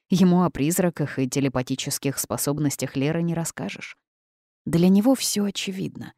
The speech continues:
Старшая дочь Меркуловых с детства страдала психическим заболеванием, поэтому всю жизнь провела в психушке.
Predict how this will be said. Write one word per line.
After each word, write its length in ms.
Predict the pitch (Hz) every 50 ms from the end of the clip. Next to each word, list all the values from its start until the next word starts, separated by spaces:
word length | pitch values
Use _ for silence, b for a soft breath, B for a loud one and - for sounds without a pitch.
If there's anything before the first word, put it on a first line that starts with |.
| _ _ _ _ _ _ _ _ - -
Старшая 480 | - - 269 277 254 - - 226 208 185
дочь 300 | 175 208 226 - - 165
Меркуловых 720 | 143 135 135 - - 139 143 165 202 208 185 202 190 -
с 160 | 160 147 135 127
детства 440 | 143 143 170 - - - - 226
страдала 520 | 214 - - 185 170 160 151 151 160 160 151
психическим 680 | - - 143 135 - 156 - - 147 - - - 131 135
заболеванием, 760 | 135 143 131 139 143 139 131 127 127 123 120 123 123 120 - B B B B
поэтому 420 | - 170 175 170 - 170 160 151
всю 240 | 151 - - - 139
жизнь 380 | 139 143 151 160 175 175 180 160
провела 340 | 143 151 143 151 151 170 180
в 100 | - -
психушке. 640 | - - - - 196 - - 233 226 - - - -